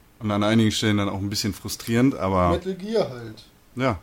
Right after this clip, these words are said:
Speaker 1: Metal Gear halt. Äh, nee, ist ein echt cooles Spiel. So die, ähm, ganze Geschichte drumherum interessiert mich jetzt nicht wirklich so. Ich komm da echt nur hin, um Melonen zu schneiden oder,
Speaker 2: <laughs>
Speaker 1: ja.
Speaker 2: Oder Treppen.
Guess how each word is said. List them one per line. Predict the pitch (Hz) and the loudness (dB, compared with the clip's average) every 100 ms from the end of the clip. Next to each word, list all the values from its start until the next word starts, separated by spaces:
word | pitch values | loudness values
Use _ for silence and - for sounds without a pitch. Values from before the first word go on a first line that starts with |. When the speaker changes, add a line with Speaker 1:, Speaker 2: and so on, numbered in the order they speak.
| _ | _
Speaker 1:
Metal | 98 95 104 | -10 -6 -4
Gear | 117 113 | 0 2
halt. | 80 87 - | 0 -6 -4
Äh, | 123 | 4
nee, | 143 156 | 4 4
ist | - | 2
ein | 117 110 | -2 -2
echt | - 107 - - | -4 -10 -14 -16
cooles | - 131 - | -6 -4 -4
Spiel. | 135 127 101 | 2 4 4
So | 98 98 | 0 -2
die, | 101 101 101 98 | -4 -6 -2 -2
ähm, | 85 95 95 92 92 92 95 | -2 -4 -2 -2 -2 -2 -4
ganze | 95 98 101 | -4 -4 -6
Geschichte | 95 131 - 120 | -6 -6 -6 -8
drumherum | 107 110 104 113 117 | -2 0 2 2 2
interessiert | 101 104 - 101 | -2 -8 -10 -8
mich | 107 92 | -8 -8
jetzt | 90 95 | -12 -12
nicht | 85 | -8
wirklich | 104 117 - 110 | 2 2 0 -6
so. | 131 131 - - - - - - | -2 -2 -2 -14 -20 -20 -20 -14
Ich | 110 - | -12 -2
komm | 120 110 | 2 4
da | 104 101 - | 4 2 -2
echt | 104 - - | -8 -10 -6
nur | 113 107 | -2 0
hin, | 110 107 | 2 0
um | 101 | 0
Melonen | 101 101 110 104 92 85 85 - | 0 2 2 2 0 -4 -10 -14
zu | 101 | -8
schneiden | - 95 92 92 90 | -4 -2 -2 -4 -4
oder, | 92 - - - 139 - - | -4 0 0 0 -4 -6 -14
Speaker 2:
<laughs> | _ _ - - - _ - | _ _ -20 -20 -20 _ -2
Speaker 1:
ja. | 98 76 - | -2 -2 -6
Speaker 2:
Oder | 143 131 | -4 -4
Treppen. | - 170 175 139 117 | 2 4 4 0 -10